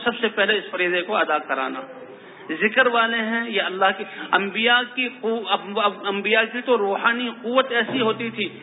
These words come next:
مخلوق میں ہوتے ہوئے ان کے دل اللہ کے ساتھ لگے ہوتے، ذرہ برابر غافل نہ ہوتے۔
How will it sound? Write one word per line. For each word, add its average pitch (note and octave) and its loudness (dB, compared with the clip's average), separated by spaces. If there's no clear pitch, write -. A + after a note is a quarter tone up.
مخلوق A#3 0
میں B3 0
ہوتے B3 2
ہوئے A#3+ 2
ان A3 2
کے G#3 -2
دل A3 2
اللہ G#3 2
کے G3+ -10
ساتھ F#3 2
لگے F3 0
ہوتے، D#3+ 0
ذرہ F#3+ 2
برابر G#3+ 2
غافل F#3+ 0
نہ F3 0
ہوتے۔ D#3 -6